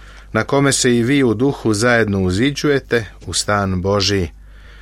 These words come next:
kaže poslanica Efescima u drugom poglavlju,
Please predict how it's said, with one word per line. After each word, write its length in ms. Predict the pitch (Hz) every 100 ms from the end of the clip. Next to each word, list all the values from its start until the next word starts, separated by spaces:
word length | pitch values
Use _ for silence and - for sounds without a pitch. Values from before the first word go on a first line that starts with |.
| - -
kaže 280 | - 95 92
poslanica 680 | 110 104 - 98 92 - 92
Efescima 680 | 92 104 117 - 117 101 - - -
u 80 | 101
drugom 360 | 98 95 90 87
poglavlju, 540 | 104 117 120 107 98